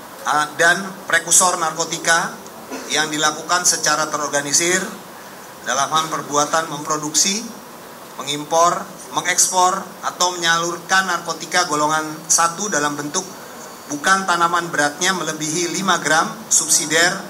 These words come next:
Setiap orang yang tanpa hak dan melawan hukum menawarkan untuk dijual, menjual, menerima, membeli, menjadi perantara dalam jual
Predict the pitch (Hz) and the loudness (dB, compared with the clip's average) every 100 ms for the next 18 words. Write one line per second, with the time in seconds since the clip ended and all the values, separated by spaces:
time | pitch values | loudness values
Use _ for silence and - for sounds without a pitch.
0 | - - - - - - - - - - | -14 -16 -16 -16 -16 -16 -16 -16 -6 0
1 | 156 156 185 180 170 180 185 175 160 160 | 0 2 2 4 4 6 4 2 -2 -2
2 | - 127 - 165 180 175 - - - - | 2 2 4 4 4 2 -2 -14 -16 -4
3 | 156 165 160 160 160 160 160 - 180 202 | 0 2 2 2 4 2 0 -8 -6 0
4 | 214 226 - - - - - - - - | 0 0 -8 -14 -16 -16 -16 -16 -16 -16
5 | - 147 165 170 180 180 190 196 214 208 | -8 -2 2 4 4 4 2 2 0 -2
6 | 226 214 - - - - - - 277 277 | 0 -2 -2 -12 -14 -16 -14 -10 -6 0
7 | 160 175 185 196 190 143 143 143 160 165 | 4 6 4 2 -6 -6 -2 2 6 6
8 | 170 175 - - - - - - 131 156 | 4 0 -10 -16 -16 -18 -12 -6 -4 -4
9 | 160 170 180 175 175 160 147 151 165 180 | -2 0 4 4 2 0 0 0 2 0
10 | 180 - - 147 147 151 156 156 160 160 | -2 -8 -4 -2 -2 0 0 2 2 4
11 | 160 147 151 147 151 170 | 4 4 2 0 4 6